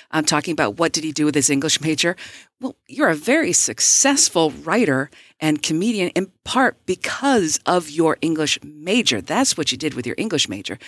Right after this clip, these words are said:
So there's not one specific job that we're preparing. Yes, m-, many t-, do go on and teach English, but using the skills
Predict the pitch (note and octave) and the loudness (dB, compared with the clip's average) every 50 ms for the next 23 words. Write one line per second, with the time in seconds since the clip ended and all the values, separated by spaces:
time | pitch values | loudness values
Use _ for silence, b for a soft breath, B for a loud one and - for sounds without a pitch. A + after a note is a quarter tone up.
0 | B B B B B - E3+ F3 D#3+ - G#3+ A3 A#3 - - F#3 E3+ F3 F#3 F#3 | B B B B B -4 -2 0 0 0 2 0 0 0 -4 -10 -10 -4 -4 -2
1 | F#3+ G3 G3 F#3 - - F#3+ - - F3+ - D#3+ D3 C3 - - - E3 D#3+ D#3 | -2 0 0 0 0 0 0 -2 -2 -2 -4 -10 -12 -10 -4 -2 2 2 2 2
2 | C#3 A#2+ A2+ - - _ - D#3 - C#3 C#3 B2 - - - D#3 D3+ C3 B2+ A#2 | 2 0 0 -2 -6 _ -2 -2 0 0 -2 -6 -8 -14 -8 -2 0 0 0 0
3 | G#2+ B B B B B B - F3 F3 - - - - D3+ D3 - _ - - | -2 B B B B B B 0 2 4 4 2 2 0 -2 -6 -6 _ -18 -12
4 | - C3 C#3+ C#3 D3+ F#3+ G#3 - - _ _ _ _ - F3+ F3+ D#3 F#3 E3+ D#3+ | -4 0 0 2 2 0 -2 -6 -12 _ _ _ _ -4 -4 0 2 2 2 4
5 | D#3 D#3 D3 C#3 C3 - - E4+ D#4+ - - - A#2+ A#2+ - - - - - - | 4 4 4 2 2 0 -2 -2 -2 -2 -2 -4 -4 -8 -8 -8 -8 -8 -8 -10
6 | B B B B B B B B - - F3 D#3+ - _ _ _ _ _ _ _ | B B B B B B B B 0 2 2 2 2 _ _ _ _ _ _ _
7 | _ - E3 E3+ G3 A3+ B3 A#3 A3+ A3 G#3 G3 F3 E3+ - - - - - G#3+ | _ -20 -16 -8 -2 0 2 2 2 2 0 0 0 2 4 4 4 2 2 2
8 | G3+ F#3 F3 D#3 D3 C#3+ C3+ - - - | 4 4 4 4 2 2 2 0 0 0